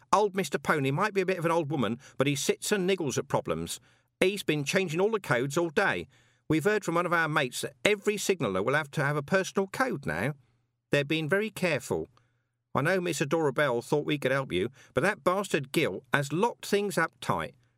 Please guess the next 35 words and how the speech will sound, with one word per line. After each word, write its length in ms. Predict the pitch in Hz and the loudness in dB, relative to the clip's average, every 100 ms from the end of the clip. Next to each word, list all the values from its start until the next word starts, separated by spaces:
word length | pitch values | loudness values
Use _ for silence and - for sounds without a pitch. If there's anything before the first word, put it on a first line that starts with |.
| _ _ - | _ _ -4
He's 260 | 151 139 | -2 0
worried 320 | 160 127 107 | 0 2 0
you're 140 | 113 120 | 0 0
gonna 220 | 127 107 | 0 0
win," 380 | 123 190 80 80 _ _ _ - | 0 -2 -4 -12 _ _ _ -2
<laughs> 640 | - _ _ _ _ _ | -2 _ _ _ _ _
said 240 | - 76 | -6 -4
Moist. 300 | 80 78 - _ _ _ _ _ _ _ _ _ | -4 -6 -8 _ _ _ _ _ _ _ _ _
"We'll 160 | 185 202 | 2 2
come 240 | - 214 | 0 2
up 140 | 190 160 | 0 0
with 180 | 156 | -2
some 140 | 143 160 | 2 2
other 160 | 147 | 2
way 180 | 120 98 | 2 2
in 80 | 113 | 2
a 60 | 107 | 0
week 180 | 107 107 | 0 0
or 120 | 98 | 0
two," 320 | - 135 147 - | 0 0 -2 -8
said 180 | - - | -6 -4
undecided 500 | 110 95 104 90 92 | -2 -2 -2 -2 -2
Adrian. 380 | 95 110 135 139 - _ _ - | -2 -2 -4 -6 -14 _ _ 0
"Can't 160 | 202 208 | 2 2
you 80 | |
put 100 | 208 | 2
it 80 | 214 | 2
off 160 | 202 190 | 2 0
till 160 | 226 | 0
then?" 300 | 175 87 117 139 - _ _ _ _ _ - | 0 -2 -2 -6 -14 _ _ _ _ _ -12
"No, 480 | - 139 135 104 95 - | -4 0 2 0 0 -2
I 80 | |
don't 280 | 120 151 143 | -2 -2 -2
think 200 | - 143 | -4 -4
so." 380 | - 85 76 82 | -2 -2 -2 -6